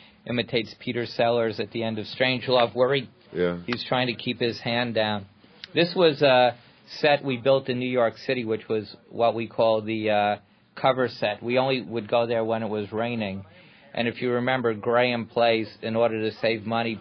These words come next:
Speaker 1: picked a warehouse which had a tin roof, so you would actually be here while it was raining, hearing the rain.
Speaker 2: Yeah, you get out, you get in and out of the rain and, and, uh, enjoy all of its, uh,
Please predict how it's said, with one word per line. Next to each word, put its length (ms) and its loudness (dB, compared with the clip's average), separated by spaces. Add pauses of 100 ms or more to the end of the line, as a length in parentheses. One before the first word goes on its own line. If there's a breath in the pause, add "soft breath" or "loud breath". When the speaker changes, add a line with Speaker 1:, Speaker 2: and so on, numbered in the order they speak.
Speaker 1:
picked 220 -2
a 140 0
warehouse 680 2 (600 loud breath)
which 200 0
had 160 2
a 100 -2
tin 300 -6
roof, 280 -2 (160)
so 260 0
you 220 -2
would 160 0
actually 500 0
be 220 -2
here 200 2
while 340 4
it 40 -2
was 220 0
raining, 480 -2 (300 loud breath)
hearing 440 2
the 100 -4
rain. 360 -6
Speaker 2:
Yeah, 100 2
you 140 2
get 120 2
out, 140 4
you 80 -4
get 160 2
in 160 4
and 20 4
out 140 4
of 80 2
the 60 -2
rain 320 2
and, 240 -2
and, 400 -2
uh, 300 2 (720)
enjoy 440 2
all 180 4
of 120 0
its, 240 -8
uh, 320 0